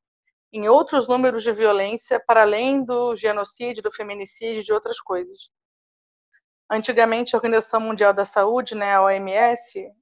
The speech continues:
ela falava muito da violência interpessoal e da violência coletiva.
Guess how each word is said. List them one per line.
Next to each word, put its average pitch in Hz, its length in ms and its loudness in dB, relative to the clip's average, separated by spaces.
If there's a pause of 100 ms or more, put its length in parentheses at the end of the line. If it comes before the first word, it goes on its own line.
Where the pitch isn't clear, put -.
ela 196 200 2
falava 208 380 2
muito 233 1000 -2 (140)
da 202 100 0
violência 202 920 -2
interpessoal 220 840 0 (240)
e 214 80 -8
da 208 140 0
violência 220 400 -2
coletiva. 214 580 -6